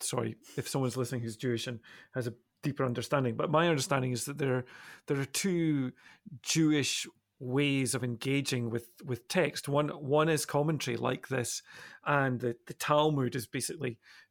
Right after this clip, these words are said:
a commentary on the, on the Mishnah, um, and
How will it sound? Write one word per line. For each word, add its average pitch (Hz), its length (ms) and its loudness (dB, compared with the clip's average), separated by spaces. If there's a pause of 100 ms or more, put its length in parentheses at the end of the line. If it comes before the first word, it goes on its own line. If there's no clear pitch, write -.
a 123 260 -4 (440)
commentary 131 680 -2 (300)
on 127 280 -2
the, 113 340 -2 (140)
on 127 140 -4
the 120 60 -4
Mishnah, 135 520 -4 (380)
um, 123 560 0
and 127 380 -2